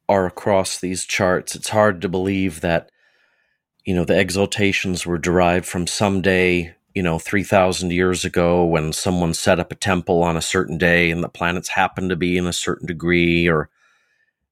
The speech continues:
and then somehow that, that mysteri-, that, you know, fortuitously,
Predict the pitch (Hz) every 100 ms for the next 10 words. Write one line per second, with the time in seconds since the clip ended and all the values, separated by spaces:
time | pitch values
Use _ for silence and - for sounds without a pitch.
0 | _ - 107 101 95 - 127 117 113 101
1 | 101 95 - _ _ _ _ _ _ -
2 | 107 101 - _ _ _ _ 110 107 -
3 | 143 147 143 98 113 - 120 104 87 -
4 | _ _ _ _ _ _ _ _ - 127
5 | - 165 156 151 135 127 - 127 123